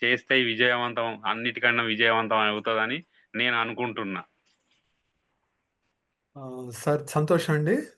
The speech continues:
Speaker 2: తర్వాత మీరు పీఠంలోకి రాకముందు, పీఠంలోకి వచ్చాక మీలో వచ్చిన మార్పులు శారీరకంగా కానీ, మానసికంగా కానీ ఏమైనా ఉన్నాయా? ఉంటే చెప్పండి.
Speaker 1: ఉన్నాయి.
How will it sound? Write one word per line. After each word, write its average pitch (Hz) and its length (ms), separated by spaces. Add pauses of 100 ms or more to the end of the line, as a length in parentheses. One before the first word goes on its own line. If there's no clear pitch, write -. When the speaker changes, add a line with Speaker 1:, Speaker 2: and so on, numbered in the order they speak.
(140)
Speaker 2:
తర్వాత 170 480 (560)
మీరు 165 640
పీఠంలోకి 226 640
రాకముందు, 196 960
పీఠంలోకి 190 540
వచ్చాక 180 720 (160)
మీలో 175 380
వచ్చిన 180 500
మార్పులు 170 680
శారీరకంగా 170 1200
కానీ, 165 340
మానసికంగా 170 1160 (260)
కానీ 190 440
ఏమైనా 170 400
ఉన్నాయా? 147 520 (240)
ఉంటే 165 180
చెప్పండి. 135 480 (1120)
Speaker 1:
ఉన్నాయి. 135 460